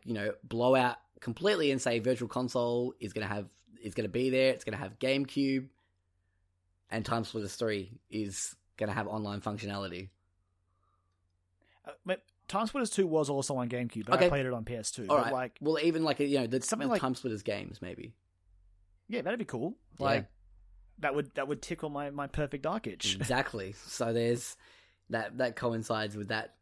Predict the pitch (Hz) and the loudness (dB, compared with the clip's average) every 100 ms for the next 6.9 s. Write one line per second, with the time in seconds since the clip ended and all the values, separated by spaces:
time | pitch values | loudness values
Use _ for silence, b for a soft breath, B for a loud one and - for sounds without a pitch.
0 | - 110 107 127 - 101 87 98 _ _ | -8 -6 -4 -4 -6 -8 -8 -12 _ _
1 | _ _ _ _ _ - 107 110 107 104 | _ _ _ _ _ -4 -2 -2 -2 -6
2 | _ 143 131 143 143 113 95 98 - _ | _ -6 0 0 0 -6 -10 -14 -20 _
3 | 147 160 156 180 214 180 - 120 139 190 | -10 -8 -6 -6 -6 -6 -4 -4 -4 -2
4 | 202 143 120 143 147 147 170 247 - 165 | -2 -2 -4 -6 -6 -6 -6 -6 -6 -4
5 | 156 151 139 139 135 117 127 123 127 123 | -2 -4 -6 -6 -6 -6 -6 -6 -6 -6
6 | 117 123 127 131 123 110 113 101 95 | -6 -6 -4 -4 -6 -6 -8 -8 -12